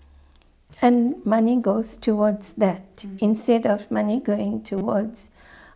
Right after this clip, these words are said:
Speaker 1: arming yourself because now you want to protect your own wealth. Be-, um, money goes towards paying, uh, the government more,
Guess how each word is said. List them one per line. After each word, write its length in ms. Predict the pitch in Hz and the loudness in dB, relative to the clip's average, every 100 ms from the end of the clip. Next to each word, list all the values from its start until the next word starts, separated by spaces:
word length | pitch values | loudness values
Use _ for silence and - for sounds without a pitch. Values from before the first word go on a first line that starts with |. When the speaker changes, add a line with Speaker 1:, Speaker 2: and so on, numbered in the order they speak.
| _ - | _ 4
Speaker 1:
arming 480 | 233 233 254 226 | 6 6 6 4
yourself 840 | 214 196 190 - 202 208 233 - - - | 2 0 -2 0 0 0 -2 -10 -10 -8
because 400 | 208 220 196 233 | -4 -2 -2 -4
now 360 | 214 202 202 | -2 0 2
you 200 | 220 220 | 0 -2
want 240 | 202 208 185 | -2 -2 -4
to 80 | |
protect 600 | 175 - 214 - 208 - - | -6 -4 -2 -2 -4 -6 -4
your 240 | - - | -4 -2
own 360 | 254 285 330 330 | 0 2 0 -2
wealth. 500 | 240 269 277 - - _ _ _ _ _ _ _ _ _ _ | -4 -6 -8 -14 -20 _ _ _ _ _ _ _ _ _ _
Be-, 360 | 226 214 - 285 | -2 -2 -4 2
um, 760 | 220 202 208 196 196 190 208 220 - - - | 4 4 2 0 0 -2 -2 -8 -16 -20 -2
money 360 | 208 226 220 | 2 4 2
goes 400 | 254 214 233 220 | 2 2 2 0
towards 680 | - 226 208 208 202 202 - | -2 0 2 2 0 -4 -14
paying, 720 | - 262 226 220 233 214 - - - - _ _ _ _ - - | 0 2 4 2 0 -2 -6 -20 -20 -20 _ _ _ _ -6 2
uh, 260 | 202 208 | 2 2
the 180 | 240 220 | 2 2
government 800 | 262 240 233 240 233 214 202 - | 4 2 4 2 2 0 -2 -4
more, 440 | 202 208 214 269 | 0 2 2 0